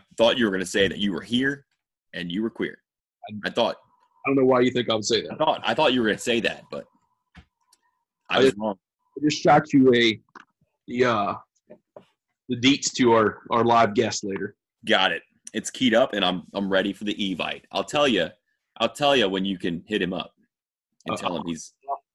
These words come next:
Speaker 2: whenever, 'cause
Speaker 1: coming in hot. So, dude, it looks like, uh, this, this whole covid nineteen thing is over, huh?
Speaker 2: Yeah, man. From what I'm hearing, who says?
Speaker 1: I don't know. It's not over at all, actually. It's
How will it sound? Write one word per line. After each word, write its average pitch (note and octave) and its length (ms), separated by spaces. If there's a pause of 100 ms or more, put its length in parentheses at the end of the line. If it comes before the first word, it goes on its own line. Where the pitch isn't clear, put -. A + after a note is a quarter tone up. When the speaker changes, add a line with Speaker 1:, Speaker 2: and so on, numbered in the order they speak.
(100)
Speaker 2:
whenever, A#2 640
'cause G2+ 480
Speaker 1:
coming G2+ 240
in F#2+ 60
hot. - 240 (1400)
So, F3 160
dude, F3+ 180
it E3 60
looks E3+ 200
like, D#3+ 260
uh, C#3 340
this, B2 300 (880)
this D3+ 200
whole C#3+ 180
covid D3 340
nineteen C3+ 440
thing G#2 220
is F#2+ 140
over, G2+ 260
huh? G#2+ 220 (800)
Speaker 2:
Yeah, C#3 180
man. B2 280
From A#2+ 240
what B2+ 120
I'm D3 160
hearing, A#2+ 300
who C#3+ 200
says? C3 560 (1400)
Speaker 1:
I F2+ 100
don't C#2+ 120
know. D2+ 160
It's F#2 140
not F2 220
over F2+ 440
at F#2 120
all, F2+ 280
actually. F2+ 420
It's - 320